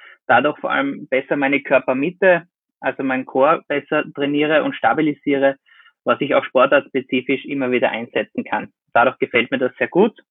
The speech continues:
Ich kann kurze Trainings machen, ich kann lange Trainings machen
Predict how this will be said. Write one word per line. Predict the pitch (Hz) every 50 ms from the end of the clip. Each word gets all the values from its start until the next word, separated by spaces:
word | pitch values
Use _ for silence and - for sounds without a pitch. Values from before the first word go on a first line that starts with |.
| _ _
Ich | - - -
kann | - 123 120 127 -
kurze | - 190 196 196 - 180 -
Trainings | 147 147 143 143 139 - -
machen, | - 131 127 - 139
ich | 127 - -
kann | - 135 123
lange | 120 110 127 156 160 -
Trainings | 135 143 135 143 139 135 -
machen | 143 123 123 139 131